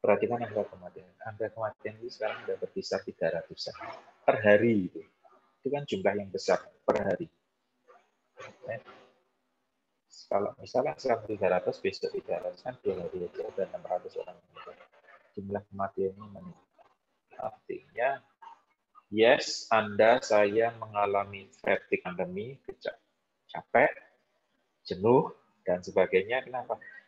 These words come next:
Ya sudah berbulan-bulan di lockdown, harus tinggal di rumah, nggak boleh kemana-mana, kan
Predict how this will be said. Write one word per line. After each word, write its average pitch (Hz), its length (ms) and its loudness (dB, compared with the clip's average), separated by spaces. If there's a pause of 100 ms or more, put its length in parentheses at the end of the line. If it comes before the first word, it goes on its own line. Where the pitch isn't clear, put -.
(120)
Ya 92 140 4
sudah - 340 -4
berbulan-bulan 87 880 -2 (460)
di 82 240 -2
lockdown, 95 640 2
harus 90 260 -6
tinggal 82 380 -2
di 85 160 -10
rumah, 87 320 -2
nggak - 260 -6
boleh 87 160 -6
kemana-mana, 87 760 -10
kan 117 120 -6